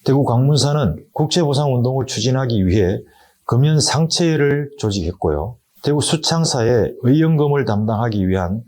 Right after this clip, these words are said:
국채지원금 수합사무소를 설치하는 등 국채보상운동을 주도적으로 이끌었습니다. 수창사는 개항기에 상권을 장악해 오는 일본 상인에 맞서 대구 지역 상권을 지키기 위해 만든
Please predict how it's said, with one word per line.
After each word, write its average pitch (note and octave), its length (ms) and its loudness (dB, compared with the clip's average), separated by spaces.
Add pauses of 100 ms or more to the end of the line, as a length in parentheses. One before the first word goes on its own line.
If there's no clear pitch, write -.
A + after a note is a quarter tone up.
(380)
국채지원금 C3 1200 -2
수합사무소를 B2+ 880 -2
설치하는 G#2 600 -4
등 G#2 300 0 (220)
국채보상운동을 C3 1080 0
주도적으로 D3+ 760 0
이끌었습니다. D2+ 800 -4 (320)
수창사는 C3 800 0 (260)
개항기에 B2 600 2 (160)
상권을 B2 640 0
장악해 B2+ 560 -2
오는 G2+ 480 0
일본 C3 400 2
상인에 B2+ 380 0
맞서 F#2 560 -2 (260)
대구 C#3+ 300 0
지역 B2 240 0
상권을 B2 460 0
지키기 G2 500 0
위해 G2+ 160 2
만든 F2+ 520 -2